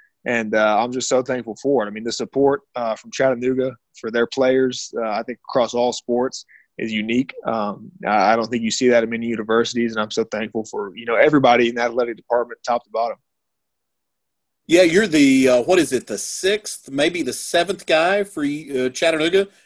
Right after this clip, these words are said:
Speaker 2: on an N F L roster right now. That's, uh, that's a great feeling. That's, that's something I think we can all, not just as from the university standpoint, but from a community standpoint, kinda rally around and be proud of.
Speaker 1: No doubt. I mean, for an F C S program, I think,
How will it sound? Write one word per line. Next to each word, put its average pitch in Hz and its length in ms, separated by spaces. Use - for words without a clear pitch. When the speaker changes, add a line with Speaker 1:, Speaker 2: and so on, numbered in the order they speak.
Speaker 2:
on 143 160
an 143 80
N 147 100
F 151 200
L 151 140
roster 165 460
right 190 200
now. 196 240
That's, - 380
uh, 151 360
that's 180 180
a 254 60
great 160 340
feeling. 175 420
That's, 151 260
that's 180 220
something 185 280
I 170 80
think 175 240
we 170 140
can 151 160
all, 175 300
not 160 240
just 160 280
as 151 240
from 170 140
the 151 60
university 170 560
standpoint, 151 640
but 135 140
from 156 160
a 123 40
community 147 480
standpoint, 117 580
kinda 127 340
rally 156 340
around 156 380
and 139 120
be 156 120
proud 160 320
of. - 180
Speaker 1:
No 156 180
doubt. 156 300
I 117 60
mean, 123 160
for 135 160
an 139 60
F 143 120
C 151 180
S 139 120
program, 135 520
I 120 120
think, 123 260